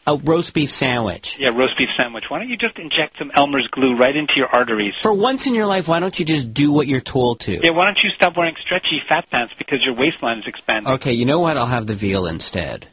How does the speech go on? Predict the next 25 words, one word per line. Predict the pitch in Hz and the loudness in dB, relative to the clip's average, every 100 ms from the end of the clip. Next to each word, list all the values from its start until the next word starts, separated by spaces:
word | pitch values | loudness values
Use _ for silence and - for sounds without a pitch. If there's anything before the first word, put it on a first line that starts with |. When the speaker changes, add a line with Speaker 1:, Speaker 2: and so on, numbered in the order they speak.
| - | -2
Speaker 2:
Veal? | 123 - - | 0 0 -4
<laughs> | - | -2
You, | 143 - 170 - - | 0 0 -2 -6 -4
why | 170 | -2
don't | 175 | 2
you | 202 | 2
order | 175 | 2
pickled | - 180 147 151 123 | 0 0 2 0 2
baby | 127 123 120 | 2 2 0
koala | - 123 139 123 | 2 2 0 -4
bears? | 101 98 | -6 -2
Speaker 1:
This | 269 285 | -2 0
is | 302 277 | 0 2
it. | 349 233 - | 2 0 0
I | 147 | 0
mean, | 185 | 2
you're | 190 202 | 2 2
always | 220 247 233 | 0 0 0
undermining | 262 269 180 95 82 78 | 0 2 0 0 -2 -4
me. | 82 | -2
Speaker 2:
Have | 131 | -4
you | 131 | -4
considered | 139 139 147 131 | -6 -4 -2 0
ordering | 131 123 120 | 0 0 -2
this? | 135 | -4